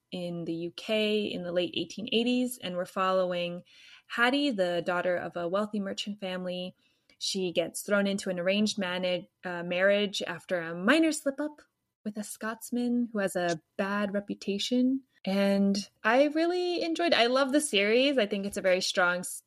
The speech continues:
like, rom-, historical romance series. So if you're looking for that right now, something light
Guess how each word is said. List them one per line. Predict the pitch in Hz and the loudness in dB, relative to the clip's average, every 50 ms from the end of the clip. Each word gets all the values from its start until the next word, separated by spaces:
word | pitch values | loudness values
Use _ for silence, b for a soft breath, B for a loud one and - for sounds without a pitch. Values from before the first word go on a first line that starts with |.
| _ | _
like, | - 180 175 170 | -4 -2 -2 -2
rom-, | 170 180 185 180 180 - - | 0 0 0 0 -2 -4 -4
historical | 185 214 202 - 214 202 190 190 196 202 185 | -4 -2 -2 0 2 2 0 0 0 -4 -4
romance | 170 170 170 175 180 185 202 214 208 - | -2 -2 -2 -2 -2 -2 -2 -4 -4 -4
series. | - 240 240 247 254 262 262 269 277 269 - | -4 -2 0 0 0 0 0 0 -2 -4 -4
So | - 202 185 175 175 175 175 175 180 B B B B B B B - | -2 0 0 2 2 0 -2 -2 -4 B B B B B B B -4
if | 208 196 - 202 | -4 -4 -2 0
you're | 208 202 202 196 | 2 4 4 4
looking | 196 190 214 208 - 269 254 254 262 269 | 4 2 0 0 0 2 2 2 2 2
for | 285 285 285 | 2 0 0
that | 277 285 285 294 302 302 302 302 - - - | 0 0 -2 -2 -2 -2 -2 -4 -6 -6 -6
right | 285 285 - 262 | -6 -6 -4 -4
now, | 294 294 294 294 | -4 -4 -6 -6
something | - 240 214 214 208 190 | -4 -4 -4 -2 -4 -4
light | 175 170 170 175 175 196 233 - _ - - - - - | -4 -4 -4 -2 -2 -2 -4 -4 _ -10 -10 -10 -10 -14